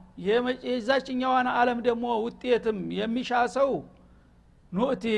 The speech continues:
ሚንሃ» ያችን ሰበቧን ካደረገ አላህ ሱብሓነሁ ወተዓላ ሌላው ቦታ «ወሰአለሃ ሰዕየሃ» ይላል። እና ለዛች የሚያበቃውን ስራ ከሰራ ይላል። ዝም ብሎ መመኘት ብቻ አይደለም። ዱንያም መመኘት ብቻ አትገኝም ታልሰራህ።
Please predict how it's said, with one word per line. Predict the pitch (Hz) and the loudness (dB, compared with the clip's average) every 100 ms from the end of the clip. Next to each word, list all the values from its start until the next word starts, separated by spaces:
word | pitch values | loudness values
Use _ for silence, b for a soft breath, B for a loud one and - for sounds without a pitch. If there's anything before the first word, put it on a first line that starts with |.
| 214 | 0
ሚንሃ» | 202 185 165 180 170 160 - _ _ _ | -2 -2 0 0 0 -6 -16 _ _ _
ያችን | 180 214 233 254 | 0 2 0 -6
ሰበቧን | 208 254 240 247 240 | -2 2 4 4 2
ካደረገ | 226 233 226 226 233 233 262 269 - | 2 0 2 0 0 2 4 4 2
አላህ | 226 240 233 | 2 2 0
ሱብሓነሁ | 233 196 226 226 | -2 -4 -2 0
ወተዓላ | 214 214 202 196 190 | 0 0 2 2 2
ሌላው | 175 208 214 | 2 2 2
ቦታ | 202 202 240 240 190 | 2 2 4 4 0
«ወሰአለሃ | 190 202 202 208 196 202 | -4 0 2 4 4 2
ሰዕየሃ» | 196 175 180 165 170 | 2 -2 0 0 0
ይላል። | 151 127 - - b b b b - | -2 -8 -12 -20 b b b b -10
እና | 175 233 | 0 4
ለዛች | 240 226 190 254 247 233 | 6 4 4 4 4 2
የሚያበቃውን | 220 233 226 226 - 240 247 233 | 2 2 2 2 4 6 6 4
ስራ | 226 240 254 | 0 4 4
ከሰራ | 240 214 214 202 208 202 | 4 0 2 2 4 4
ይላል። | 175 143 | 2 -2
ዝም | 135 185 | -4 -2
ብሎ | 214 | 0
መመኘት | 214 214 208 208 190 | 0 -2 -4 -4 -4
ብቻ | 190 226 | -6 0
አይደለም። | 208 170 143 127 - - b b b | 2 0 -8 -14 -18 -20 b b b
ዱንያም | 180 202 254 254 233 | -4 2 2 2 0
መመኘት | 220 226 233 220 196 | -2 -2 -2 -2 -4
ብቻ | 190 269 | -2 0
አትገኝም | 262 233 185 202 165 | 0 -2 0 0 0
ታልሰራህ። | 147 185 185 180 147 120 | -2 -4 -2 -4 -4 -10